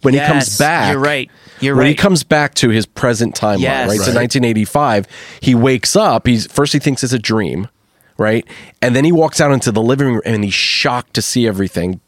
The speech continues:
Speaker 1: different.
Speaker 3: Okay.
Speaker 1: Right? But if he, I mean, we're getting too, too, too far in the weeds here.
Speaker 3: <laughs>
Speaker 1: If he, if he changes the past, right?
Speaker 3: Oh, I think you're seeing a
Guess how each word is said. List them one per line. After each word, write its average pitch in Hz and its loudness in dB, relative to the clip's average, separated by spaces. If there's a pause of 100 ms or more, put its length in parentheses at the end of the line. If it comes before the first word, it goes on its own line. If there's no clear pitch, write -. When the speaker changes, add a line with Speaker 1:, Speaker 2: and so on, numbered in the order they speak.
(160)
Speaker 1:
different. - -4 (520)
Speaker 3:
Okay. 95 -8 (340)
Speaker 1:
Right? 120 2 (280)
But 135 2
if 131 -2
he, 202 2 (640)
I - -4
mean, 98 -2
we're 98 -2
getting 90 -4
too, 92 -6 (100)
too, 101 -4 (220)
too - -8
far 107 -2
in 98 -2
the 90 -2
weeds 90 -6
here. 71 -6
Speaker 3:
<laughs> - -20 (460)
Speaker 1:
If 139 0
he, 208 0 (840)
if 131 -2
he 123 -2
changes 175 -2
the 214 -2
past, - -6 (320)
right? 95 -4 (720)
Speaker 3:
Oh, 113 -2
I 120 0
think 190 -6
you're 156 0
seeing 123 -6
a 98 -4